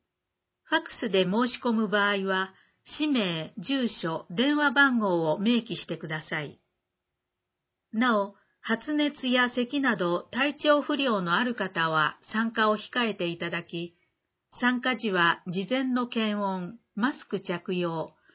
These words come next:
手指消毒などご協力をお願いします。担当は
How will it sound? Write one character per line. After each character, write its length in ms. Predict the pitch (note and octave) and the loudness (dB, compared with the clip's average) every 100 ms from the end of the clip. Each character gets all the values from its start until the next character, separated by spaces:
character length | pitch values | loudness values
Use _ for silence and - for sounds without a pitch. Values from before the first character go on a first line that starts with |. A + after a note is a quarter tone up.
| _ - | _ -4
手 60 | A3 | -2
指 200 | G3+ C#4 | 0 0
消 300 | - D4 C#4 | 0 0 2
毒 240 | A3 G#3+ | 0 -2
な 160 | G3 F#3+ | -2 0
ど 240 | F3+ F3+ E3 | 0 0 -2
ご 120 | F3 | -4
協 260 | - A#3 | 2 2
力 340 | A#3 A3+ A3+ A3 | 4 0 0 4
を 140 | G#3 | 6
お 80 | G3 | 4
願 320 | F#3+ F#3+ F#3 | 0 -2 -4
い 60 | F3+ | -4
し 160 | - E3+ | -6 -8
ま 140 | D#3+ | -10
す。 300 | D#3 - - _ _ _ _ _ _ _ _ _ _ _ _ | -12 -18 -18 _ _ _ _ _ _ _ _ _ _ _ _
担 220 | A#3+ C4 | 0 0
当 280 | B3+ C4 A#3+ | 0 2 4
は 320 | A3+ G#3+ G#3 | 4 4 2